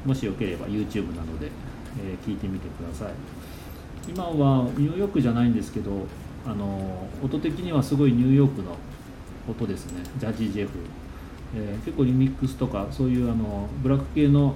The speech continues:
ミュージックではすごい有名な方なんですけど、えー、サウンドもニューヨーク寄りの、えー、いい感じの、まあ、今でいうバイブスがいい感じの曲が多いので、えー、ぜひ星野源さんの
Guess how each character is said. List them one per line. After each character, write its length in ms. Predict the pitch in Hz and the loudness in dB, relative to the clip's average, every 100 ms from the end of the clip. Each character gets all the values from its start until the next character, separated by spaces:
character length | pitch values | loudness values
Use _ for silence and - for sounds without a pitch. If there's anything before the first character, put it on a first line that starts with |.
| - | 4
ミ 120 | 139 | 6
ュ 20 | |
ー 40 | 123 | 6
ジ 60 | |
ッ 80 | 117 | 2
ク 80 | 113 | 0
で 60 | 98 | 0
は 60 | |
す 120 | 113 | 2
ご 120 | 131 117 | 4 4
い 80 | |
有 140 | 110 110 | 4 2
名 160 | 107 | 0
な 80 | 107 | -2
方 240 | 104 104 107 | -2 -4 -2
な 80 | 95 | -4
ん 100 | 87 | -6
で 80 | |
す 100 | 87 | -8
け 80 | 110 | -2
ど、 200 | 120 123 - - - - | 0 0 -2 -12 -14 -8
え 160 | 113 110 | -4 -2
ー、 20 | |
サ 120 | 110 | 4
ウ 40 | 139 | 6
ン 120 | 143 | 8
ド 100 | 143 | 8
も 300 | 143 139 139 - - - | 6 4 2 -8 -14 -2
ニ 120 | 127 | 4
ュ 20 | 131 | 8
ー 80 | |
ヨ 100 | 135 | 8
ー 60 | 131 | 6
ク 80 | 127 | 4
寄 100 | 123 | 4
り 120 | 120 | 4
の、 180 | 120 120 - - - - - - | 4 0 -4 -14 -16 -16 -14 -10
え 320 | 107 101 101 95 95 95 87 - - - - - - - - - | -8 -6 -6 -6 -8 -8 -10 -14 -16 -16 -16 -16 -16 -16 -8 -2
ー、 40 | |
い 20 | |
い 40 | 117 | 2
感 220 | 120 120 | 6 6
じ 120 | 113 | 4
の、 180 | 101 95 - - - - - - 120 | 0 -2 -6 -14 -16 -18 -18 -6 0
ま 120 | 110 | 2
あ、 20 | |
今 240 | 113 123 | 6 6
で 80 | 104 | 6
い 260 | 98 95 90 | 2 0 -2
う 40 | 85 - - - - - | -6 -12 -14 -14 -10 -2
バ 100 | 113 | 0
イ 40 | |
ブ 140 | 107 107 | 2 0
ス 160 | 113 | 0
が 220 | 101 98 - | 0 -2 -4
い 120 | 107 | -4
い 20 | 95 | -4
感 240 | 95 92 | -4 -6
じ 60 | 87 | -6
の 180 | 85 82 - - - - - - | -8 -12 -14 -16 -16 -16 -8 -4
曲 200 | 117 113 | 0 0
が 100 | 107 | 2
多 180 | 110 95 | 2 2
い 40 | |
の 140 | 87 | -2
で、 140 | 113 113 - - - - | -2 -4 -6 -16 -14 -6
え 260 | 113 104 104 | -2 -2 2
ー、 60 | |
ぜ 80 | 139 | 2
ひ 240 | 139 98 - - - - - - - - - | 4 -2 -4 -14 -16 -18 -16 -16 -16 -6 0
星 220 | 139 135 | 2 4
野 100 | 107 | 4
源 300 | 101 101 85 | 2 0 -2
さ 120 | 80 | -8
ん 220 | 80 85 131 | -10 -2 2
の 180 | 147 | 0